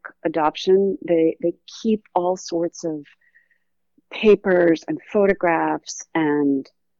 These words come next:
report cards from their oth-, I mean, there's e-, Margaret has everything in,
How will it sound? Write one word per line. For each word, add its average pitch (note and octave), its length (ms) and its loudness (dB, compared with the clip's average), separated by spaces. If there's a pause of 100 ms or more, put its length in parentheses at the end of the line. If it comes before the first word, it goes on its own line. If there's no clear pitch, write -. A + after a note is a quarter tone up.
(280)
report G3+ 460 4
cards F#3 420 -2
from F3 180 -4
their E3 160 -4
oth-, F3 160 -4
I F#3+ 40 0
mean, G3 140 2
there's G3 200 -4 (120)
e-, G#3+ 100 4 (120)
Margaret G3+ 340 -2
has F#3 280 -8
everything D#3 560 -6 (600)
in, D#4+ 300 4